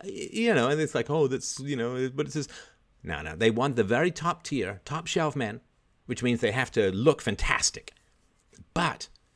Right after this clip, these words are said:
but they're gonna spend most of their youth rejecting men as being unworthy of a relationship with them, right? So understand that. So, uh, we don't exp-,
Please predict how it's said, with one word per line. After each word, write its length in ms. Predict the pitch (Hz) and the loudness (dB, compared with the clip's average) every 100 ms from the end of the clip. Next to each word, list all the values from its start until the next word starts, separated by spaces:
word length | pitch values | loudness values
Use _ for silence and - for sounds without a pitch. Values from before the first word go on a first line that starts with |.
| _ _ _ _ _ _ - | _ _ _ _ _ _ -16
but 460 | 113 165 131 - - - | -6 -2 -2 -6 -14 -2
they're 200 | 107 98 | 0 0
gonna 200 | 95 95 | -2 -4
spend 320 | 95 92 - - | -2 -4 -6 -10
most 600 | 85 90 104 123 - - _ _ - | -4 0 0 0 -4 -12 _ _ -4
of 220 | 92 - | -4 -2
their 180 | 92 87 | -2 0
youth 400 | 87 82 - - | 0 -2 -4 -4
rejecting 500 | 87 82 80 - 82 | -4 -6 -6 -6 -6
men 180 | 76 78 _ _ _ | -8 -12 _ _ _
as 120 | 90 - | -10 -6
being 240 | 95 92 | -4 -2
unworthy 540 | 127 156 98 85 127 - | 0 4 4 4 0 -2
of 500 | 90 92 87 - - 107 | -2 -2 -6 -14 -6 -2
a 80 | |
relationship 460 | 147 233 - 110 82 | 2 2 0 -4 -6
with 140 | - | -8
them, 140 | 76 87 | -10 -10
right? 180 | 135 - _ _ _ _ _ | -10 -12 _ _ _ _ _
So 100 | - | -12
understand 500 | - 151 147 160 143 | -6 -4 -2 -2 -2
that. 240 | 139 113 - _ _ _ _ _ _ _ _ | -2 -6 -10 _ _ _ _ _ _ _ _
So, 460 | - 147 120 107 - _ _ - | 2 6 6 6 2 _ _ -8
uh, 40 | 135 | -6
we 300 | 135 170 220 | 0 4 4
don't 220 | 254 - | 4 0
exp-, 300 | 160 - | -2 -2